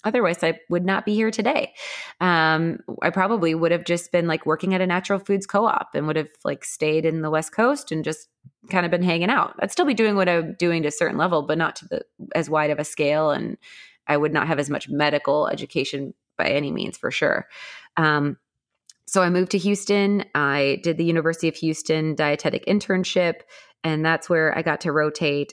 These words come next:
at M D Anderson and, uh, Texas Methodist Hospital and Texas Children's, uh, Texas Women's, so many of the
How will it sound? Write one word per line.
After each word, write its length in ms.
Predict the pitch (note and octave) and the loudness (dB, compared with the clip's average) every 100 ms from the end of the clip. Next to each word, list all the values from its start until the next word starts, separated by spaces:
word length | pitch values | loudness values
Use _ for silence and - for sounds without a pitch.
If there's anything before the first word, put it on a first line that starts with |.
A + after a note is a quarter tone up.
| - | -4
at 180 | C#3+ - | -2 -2
M 160 | D3+ C#3+ | -2 -2
D 160 | C3+ | 0
Anderson 840 | F#3 A3+ F#3 F3 E3+ D3+ D3 D3 D3 | 2 4 2 0 0 0 -2 -2 -4
and, 600 | - D3 C3+ C3+ C#3 - | -4 -2 -2 -2 -4 -4
uh, 360 | - - - - - | -4 -2 -2 -4 -6
Texas 340 | - - - G3 | -6 -6 -2 0
Methodist 400 | G3 F#3+ F#3 - | 0 0 -2 0
Hospital 680 | E3 - E3+ E3 D3+ D3+ C#3+ | -2 0 0 2 2 2 2
and 200 | C#3 C3+ | 0 -4
Texas 320 | C#3 - - | -6 -8 -6
Children's, 800 | - G3+ F#3 F3 E3 D#3+ E3+ - - - - _ | 0 2 2 2 2 2 0 -4 -18 -20 -20 _
uh, 300 | - C#2 - - - _ _ | -4 -2 -2 -4 -8 _ _
Texas 340 | D#3+ C#3+ - - | -10 -10 -6 0
Women's, 540 | F#3 F#3 F3 F3 E3+ | 2 4 4 2 0
so 100 | F3+ | 0
many 200 | F3+ E3 | 2 2
of 100 | D3 - | -2 -4
the 280 | D#3 D3+ D3 | -2 -2 -2